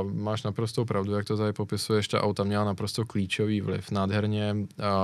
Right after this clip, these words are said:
na tu s-, na relief automotivu. Nádherně to popsali právě ve svém vzpomínkovém díle, eh, Grand Tour na Mondeo,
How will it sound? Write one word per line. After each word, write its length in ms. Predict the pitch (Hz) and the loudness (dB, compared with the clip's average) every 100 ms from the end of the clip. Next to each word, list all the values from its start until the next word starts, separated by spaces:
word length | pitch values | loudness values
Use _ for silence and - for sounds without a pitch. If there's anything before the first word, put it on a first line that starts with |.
| 92 | 4
na 300 | 98 95 92 | 4 4 4
tu 140 | 95 98 | 2 0
s-, 460 | - - 110 110 | 0 0 0 0
na 200 | 95 98 | 0 2
relief 460 | 104 98 98 98 95 | 6 6 6 4 2
automotivu. 600 | 95 95 101 92 95 92 - - - - | 0 0 0 2 0 -2 -4 -10 -8 2
Nádherně 440 | 101 101 104 107 | 4 6 4 4
to 100 | 104 | 2
popsali 440 | 101 92 - 104 | 0 0 2 4
právě 360 | 101 104 101 101 | 4 6 8 8
ve 140 | 98 | 6
svém 240 | 98 110 104 | 2 2 2
vzpomínkovém 800 | - 107 104 98 95 101 104 104 | 2 2 4 2 2 4 4 4
díle, 440 | 98 98 101 98 - | 4 6 6 4 2
eh, 340 | 104 104 - | 2 4 2
Grand 400 | 98 107 202 156 | 2 4 4 2
Tour 320 | - 107 107 | 2 6 6
na 180 | 107 101 | 6 4
Mondeo, 800 | 98 98 101 101 104 101 92 95 | 2 2 4 6 8 8 6 2